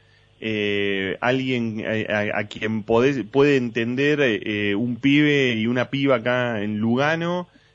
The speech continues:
eh, y por supuesto lo entienden en Londres, en Nueva York y, y, y en Asia, eh, y Diego parecía interpretarse así, de esa manera, ¿no?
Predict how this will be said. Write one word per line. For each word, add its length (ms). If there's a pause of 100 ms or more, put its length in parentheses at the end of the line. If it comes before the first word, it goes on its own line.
(140)
eh, 320
y 120
por 240
supuesto 420
lo 100
entienden 460
en 160
Londres, 640
en 100
Nueva 280
York 500
y, 140
y, 560
y 220
en 100
Asia, 560 (400)
eh, 360
y 120
Diego 340
parecía 320
interpretarse 800
así, 340
de 80
esa 220
manera, 440
¿no? 260